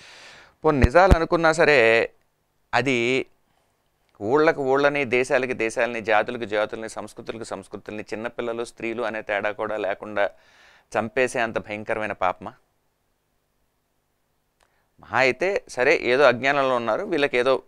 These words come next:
మంచి చెప్పి మనం వీళ్ళని ఒక మంచి మార్గంలోకి తీసుకురావాలి అని ఎవరైనా అనుకుంటే, ఆ, ఆ విషయాన్ని నిజంగా,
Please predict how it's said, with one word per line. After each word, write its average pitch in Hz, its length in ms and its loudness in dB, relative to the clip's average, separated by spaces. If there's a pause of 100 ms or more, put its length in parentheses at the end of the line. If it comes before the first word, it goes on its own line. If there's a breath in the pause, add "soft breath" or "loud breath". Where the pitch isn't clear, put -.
మంచి 117 340 -6
చెప్పి 123 200 -2
మనం 123 360 -2
వీళ్ళని 107 480 -4 (140)
ఒక 92 120 -14
మంచి 95 260 -6
మార్గంలోకి 110 460 -2
తీసుకురావాలి 101 560 -2
అని 98 120 -4
ఎవరైనా 95 300 -2
అనుకుంటే, 101 440 -6
ఆ, 165 180 2 (100)
ఆ 95 80 4
విషయాన్ని 117 440 0
నిజంగా, 107 400 -2